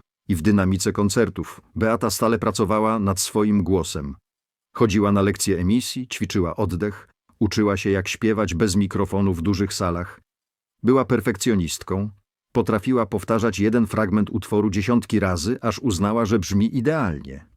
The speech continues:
Ten perfekcjonizm stał się znakiem rozpoznawczym Bajmu. Wielu słuchaczy utożsamiało się z jej tekstami, które często były manifestem niezależności i wolności emocjonalnej. „Co mi, panie, dasz?”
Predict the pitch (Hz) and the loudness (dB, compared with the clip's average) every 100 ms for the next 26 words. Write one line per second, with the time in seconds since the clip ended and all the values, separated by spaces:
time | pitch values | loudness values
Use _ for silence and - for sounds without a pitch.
0 | _ _ _ - 175 151 135 139 - - | _ _ _ 0 2 4 0 0 -2 0
1 | 175 185 120 101 113 - 170 143 101 135 | 0 2 0 2 2 2 -2 0 0 0
2 | 143 139 120 - 110 107 117 - 120 101 | 0 2 2 0 0 2 0 2 2 4
3 | 90 78 73 73 - _ _ _ _ - | 0 -2 -8 -10 -14 _ _ _ _ 0
4 | 123 127 104 113 110 123 - 120 120 113 | 2 4 2 -2 -2 -4 -2 -2 -2 -2
5 | 110 - 120 143 151 110 120 95 104 98 | -2 0 0 0 0 -2 0 0 0 0
6 | 104 - - 131 147 95 - 104 92 110 | -2 -4 -2 -2 0 -2 -2 -4 0 -2
7 | 104 117 90 104 107 98 _ - 101 104 | 0 -2 0 2 2 0 _ -2 4 4
8 | 95 147 - 123 107 107 98 104 85 98 | 4 0 0 2 2 2 2 2 2 0
9 | 120 - 143 123 98 107 113 110 - 101 | -2 -4 -4 -2 2 4 4 2 -4 -6
10 | 95 90 - 92 76 65 65 67 69 _ | -4 -4 -2 -4 -4 -8 -12 -14 -16 _
11 | _ _ _ _ _ - 269 185 95 95 | _ _ _ _ _ 0 2 2 0 -2
12 | 87 85 71 76 73 - - | -2 -4 -4 -8 -8 -12 -16